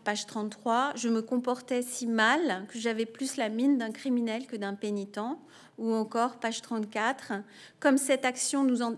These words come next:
nous attirait des aumônes, je l'encourageais cruellement. » Donc là, hein, c'est à chaque fois l'usage souvent, hein, d'un adverbe qui vient, euh, disons, indiquer la position, euh, morale qui est celle, euh, du narrateur.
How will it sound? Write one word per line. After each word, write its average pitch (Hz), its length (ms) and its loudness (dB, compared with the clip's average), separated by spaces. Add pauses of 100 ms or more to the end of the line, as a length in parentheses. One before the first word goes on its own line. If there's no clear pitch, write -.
nous 233 200 2
attirait 247 380 0
des 220 240 -4
aumônes, 233 560 2 (200)
je 226 180 0
l'encourageais 240 640 0
cruellement. » 220 840 0
Donc 208 200 -10
là, 254 180 6
hein, 247 220 0
c'est 240 320 -2
à 240 100 0
chaque 262 260 -4
fois 311 380 -2 (280)
l'usage 247 500 4
souvent, 254 480 0
hein, 226 160 -2
d'un 208 320 -2
adverbe 220 680 2 (260)
qui - 160 -4
vient, 269 400 2 (100)
euh, 190 460 -2 (280)
disons, 220 480 -2 (200)
indiquer 247 540 2
la 240 100 0
position, 247 840 -4
euh, 202 200 -4
morale 226 560 0
qui 233 100 -8
est 214 40 -6
celle, 247 480 -4
euh, 208 200 -4
du 220 160 -6
narrateur. 202 420 -6